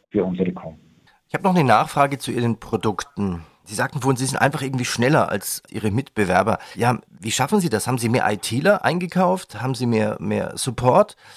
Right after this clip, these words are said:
Speaker 2: Haben Sie mehr Manpower? Andere Banken versuchen es ja auch, aber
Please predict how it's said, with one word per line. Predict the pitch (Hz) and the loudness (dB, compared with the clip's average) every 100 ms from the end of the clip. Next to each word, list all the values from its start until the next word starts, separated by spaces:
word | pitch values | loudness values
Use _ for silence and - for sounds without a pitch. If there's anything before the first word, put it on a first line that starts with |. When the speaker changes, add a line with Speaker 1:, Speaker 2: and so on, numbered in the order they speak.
| - - _ - | -20 -20 _ -6
Speaker 2:
Haben | 123 | -4
Sie | 127 135 | 0 4
mehr | 131 123 123 107 _ | 6 6 4 0 _
Manpower? | 117 117 117 185 160 151 180 196 220 - | 4 4 6 2 2 2 4 4 2 0
Andere | - 123 131 | 0 2 4
Banken | 110 110 139 | 4 2 0
versuchen | 135 156 | 2 2
es | 156 | 2
ja | - | 4
auch, | 117 175 | 4 2
aber | 92 95 | 0 -4